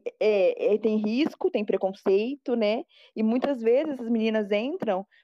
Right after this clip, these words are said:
pra ajudar a família, né? E a, a família que não aceita é que tá recebendo o dinheiro dela lá, né?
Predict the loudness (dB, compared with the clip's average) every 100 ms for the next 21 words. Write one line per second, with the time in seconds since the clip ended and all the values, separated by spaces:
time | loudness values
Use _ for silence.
0 | _ 0 2 2 0 -2 -4 _ _ -6
1 | -2 -2 0 0 2 4 6 6 6 4
2 | 4 4 4 2 0 -4 0 0 2 2
3 | 2 2 2 0 2 4 4 0 0 0
4 | 0 2 0 2 2 2 0 0 2 2
5 | 2 2 2 2 0 -2 -4 -8 _ _
6 | _ -6 -4 -4